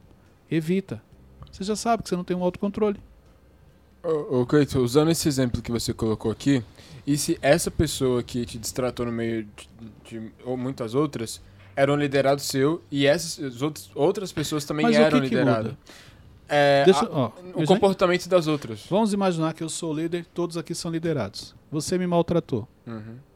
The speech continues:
Speaker 2: Sim.
Speaker 1: O que que você acha que eu tenho que fazer? Diante de todo mundo.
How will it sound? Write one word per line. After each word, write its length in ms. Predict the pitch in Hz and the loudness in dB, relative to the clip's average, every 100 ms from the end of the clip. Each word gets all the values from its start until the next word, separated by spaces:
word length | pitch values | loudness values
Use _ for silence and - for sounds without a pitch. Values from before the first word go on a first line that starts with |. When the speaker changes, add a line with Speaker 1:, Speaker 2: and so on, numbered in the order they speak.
| _ _ _ _ _ _ _ _ _ _ _ | _ _ _ _ _ _ _ _ _ _ _
Speaker 2:
Sim. 140 | - 107 | -14 -14
Speaker 1:
O 40 | - _ | -14 _
que 100 | - | -8
que 80 | - | 2
você 200 | 196 190 | 4 4
acha 100 | 160 | 0
que 60 | - | -2
eu 40 | |
tenho 140 | 165 156 | -8 0
que 60 | |
fazer? 320 | 160 139 101 - _ _ _ _ _ _ - | 2 2 -2 -10 _ _ _ _ _ _ 6
Diante 240 | 139 170 | 6 6
de 80 | 165 | 6
todo 240 | 208 214 | 6 8
mundo. 240 | 165 110 | 6 0